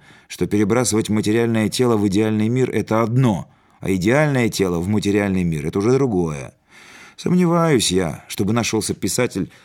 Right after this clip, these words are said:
создавший образ попугая, пригодный для самостоятельного существования в реальном мире».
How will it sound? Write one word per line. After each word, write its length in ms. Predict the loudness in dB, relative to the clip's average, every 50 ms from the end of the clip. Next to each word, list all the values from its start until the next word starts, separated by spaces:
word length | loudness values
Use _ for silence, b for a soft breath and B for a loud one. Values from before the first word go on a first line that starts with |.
| B B
создавший 580 | B -2 -2 0 0 0 0 -2 -2 -2 -4 -2
образ 380 | 0 0 2 2 2 0 0 -2
попугая, 560 | -2 -2 -2 -2 -2 0 0 0 0 0 0
пригодный 540 | 0 0 -2 0 2 0 0 0 0 -2 0
для 180 | 0 0 0
самостоятельного 840 | 0 0 0 -2 -2 0 0 0 0 0 0 0 0 0 0 0 0
существования 840 | -2 -2 -2 -2 -2 -4 -2 -2 -2 -2 0 -2 -2 -2 -2 -2 -2
в 100 | -2 -2
реальном 440 | -2 0 0 0 0 0 0 0 0
мире». 520 | 0 0 -2 -4 -6 -8 -10 -12 -12 -14